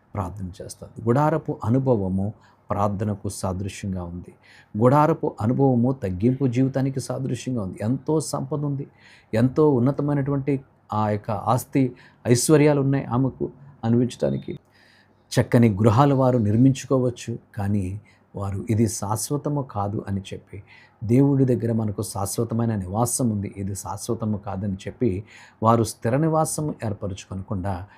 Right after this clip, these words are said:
దేవుని యందు విశ్వాసంతో ముందుకు సాగినట్లుగా మనం చూస్తూ ఉన్నాం. గుడారపు అనుభవం, "నీ గుడారములో అతిథిగా ఉండదగిన వాడు ఎవడు?" అని దేవుని లేఖనంలో మనం చూస్తూ ఉన్నాం. గుడారంలో ప్రభుతో సహవాసం చేస్తూ, ప్రార్థన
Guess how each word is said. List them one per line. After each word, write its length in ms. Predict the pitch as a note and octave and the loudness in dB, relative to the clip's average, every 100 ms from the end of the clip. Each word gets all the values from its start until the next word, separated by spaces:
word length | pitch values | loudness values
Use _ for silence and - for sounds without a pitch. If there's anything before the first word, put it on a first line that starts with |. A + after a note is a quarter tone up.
| _ _ | _ _
దేవుని 380 | F2 G2+ A2 A2 | -6 -2 0 0
యందు 180 | G#2 F#2+ | 0 -2
విశ్వాసంతో 800 | F2+ F#2 - G#2 B2 C#3 B2+ C3 | -4 -8 -6 -2 -2 -2 -2 -2
ముందుకు 400 | A2+ G2 G#2 A2 | -2 -2 -6 -6
సాగినట్లుగా 840 | G2+ G2+ F#2+ G2+ F#2+ G#2 G2 F#2+ F#2+ - _ - | -6 -6 -4 -6 -6 -6 -6 -8 -10 -20 _ -4
మనం 240 | F#2+ F#2+ F#2+ F#2+ | 0 2 0 -4
చూస్తూ 240 | - - | -10 -8
ఉన్నాం. 260 | F#2 F#2 F#2 _ - - | -8 -8 -10 _ -20 -8
గుడారపు 500 | G#2+ A#2+ D3 D#3 C3+ | 0 2 4 2 -2
అనుభవం, 360 | G2+ G2+ F#2 G2 | -4 -6 -6 -4
"నీ 140 | G#2 | -2
గుడారములో 680 | G2+ G2+ G#2+ B2 C3 C3 C3+ - | -2 0 2 4 4 4 2 -2
అతిథిగా 500 | G#2+ A#2 A#2+ B2 C3 | 0 2 4 2 2
ఉండదగిన 540 | A#2 G2+ A#2+ B2+ C3+ | 2 0 2 2 4
వాడు 240 | C3+ C#3 C3+ | 4 4 2
ఎవడు?" 600 | A2 G2+ A2 D3 F#3 F#3+ | 0 0 6 8 8 6
అని 220 | A2+ G#2+ - - - - | -4 -4 -8 -16 -20 -10
దేవుని 340 | F2 G#2+ G#2+ G2 | 0 2 4 2
లేఖనంలో 480 | F#2+ F#2+ F#2+ G2 | 0 -2 -6 -4
మనం 240 | F#2+ F2+ F#2 | -4 -6 -8
చూస్తూ 380 | F#2 F#2+ - F#2 | -12 -12 -8 -6
ఉన్నాం. 260 | F#2 F#2 - _ _ _ - | -6 -8 -10 _ _ _ -10
గుడారంలో 560 | G2 G2 G#2 G2 G2 F#2+ | -4 -2 -2 -2 -4 -4
ప్రభుతో 540 | - F#2+ F#2+ G2+ G2 | -6 -6 -6 -6 -8
సహవాసం 680 | - F#2 F#2+ G#2 F#2 - G2+ | -8 -8 -4 -4 -4 -4 -4
చేస్తూ, 360 | A2 G#2 - A#2+ - - _ - | -4 -6 -6 -6 -6 -20 _ -4
ప్రార్థన 420 | F#2 F#2 G#2+ G#2+ | -2 0 0 -2